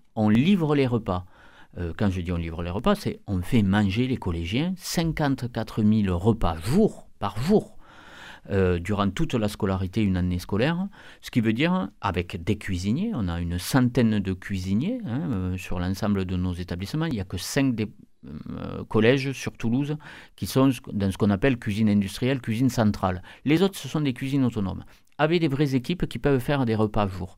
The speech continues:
Donc c'est une grande capacité, si on regarde l'assiette, de pouvoir acheter localement, faire, euh, transformer directement, hein, fait maison,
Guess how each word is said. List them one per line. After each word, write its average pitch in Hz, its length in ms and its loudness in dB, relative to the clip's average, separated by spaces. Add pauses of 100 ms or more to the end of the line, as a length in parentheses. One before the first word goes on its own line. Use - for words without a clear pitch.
(920)
Donc 170 240 8
c'est 117 360 4
une 104 200 4
grande 107 400 2
capacité, 104 800 -2
si - 180 -4
on 92 80 0
regarde 92 320 0
l'assiette, 98 500 -4 (220)
de 107 300 8
pouvoir 131 840 2
acheter 104 480 -2
localement, 113 720 2 (320)
faire, 120 460 6
euh, 98 160 4
transformer 104 760 2
directement, 95 720 -2
hein, 110 180 -2
fait 101 240 -2
maison, 123 480 4